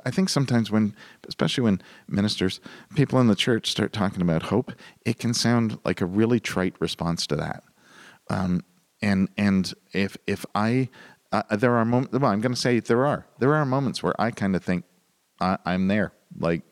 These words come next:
I, I can't, I can't say anything about hope right now because I'm not buying that. I'm, I'm just, I'm not there. Um, because I know every-, and I know everyone will have moments like that.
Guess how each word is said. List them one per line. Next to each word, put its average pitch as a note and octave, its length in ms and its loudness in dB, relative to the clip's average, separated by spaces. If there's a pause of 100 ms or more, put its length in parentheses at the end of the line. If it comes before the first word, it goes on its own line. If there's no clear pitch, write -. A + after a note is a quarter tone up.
(960)
I, F2 260 0 (100)
I F2+ 140 -2
can't, F2+ 480 -4 (120)
I F2+ 120 -2
can't F2+ 440 -4
say F2+ 500 -2
anything F2+ 320 -2
about D#2+ 200 -2
hope E2 240 -6
right E2 160 -4
now D2+ 160 -6
because D2+ 280 -8
I'm D2+ 120 -4
not D2+ 200 -4
buying A#1 220 -6
that. G#1+ 220 -12
I'm, D#2 340 -8
I'm A#1+ 440 -8
just, - 320 -6
I'm B1+ 300 -6
not A1 260 -10
there. - 220 -12 (600)
Um, F#2+ 240 0 (100)
because G#2+ 300 -2
I A2 80 2
know G2+ 220 2
every-, F2 320 2
and G#2+ 260 0
I G#2+ 80 2
know G#2+ 380 4
everyone E2+ 580 0
will E2+ 140 -2
have D#2 220 -4
moments D#2 360 -4
like C#2 180 -6
that. - 260 -10